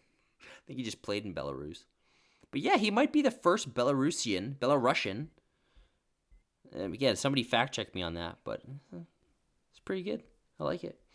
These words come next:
So, like, overall, man, like, again, a, a, a really solid draft for the Flames. Like, I think people get a little too carried away. Like, if, "Oh, they A plus."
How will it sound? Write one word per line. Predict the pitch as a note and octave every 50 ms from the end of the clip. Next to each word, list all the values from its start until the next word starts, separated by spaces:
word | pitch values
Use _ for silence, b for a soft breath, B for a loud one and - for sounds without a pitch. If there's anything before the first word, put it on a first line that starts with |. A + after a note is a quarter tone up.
| b b b b b b b b b b b
So, | - E3 D#3+
like, | C3+ G#2+ D#3+ E3+ E3 C3
overall, | D3 G3+ G3 F#3 D#3 C#3 C#3+
man, | D3 D#3 D3 C#3 C3+
like, | B2+ B2+ B2 - - -
again, | - - F#2 D#2+ - -
a, | - - F#2+ - - -
a, | - G#2 - - - - A2+
a | A#2+
really | A#2 A#2+ C3+ C3+ C3+ C#3
solid | C3+ - C3+ A2+ A2 G#2+ G#2
draft | - G2+ F2 F#2 G2+ - -
for | A2+
the | F2+ F#2
Flames. | - - - F#2 F#2+ G2+ A#2 B2+ B2 - -
Like, | G2+ F#2+ G2 - -
I | G2+
think | A2 - C#3 C3 B2+ B2+
people | - C#3 C3 B2
get | A2+ A2 A2+ G#2
a | G2+
little | G2+ G#2+ A2 G#2 G2
too | - A#2 A2
carried | - - A2+ G#2+ G#2+ G#2
away. | G#2 G2+ G2+ G2+ G2+
Like, | F#2+ F2+ E2 -
if, | F2 D#2 -
"Oh, | C#3 D#3 D3 C3 A#2+
they | A#2 A2 G2 E2
A | - C3 D3+ C#3+
plus." | C#3 - - A2+ F#2 E2 - - -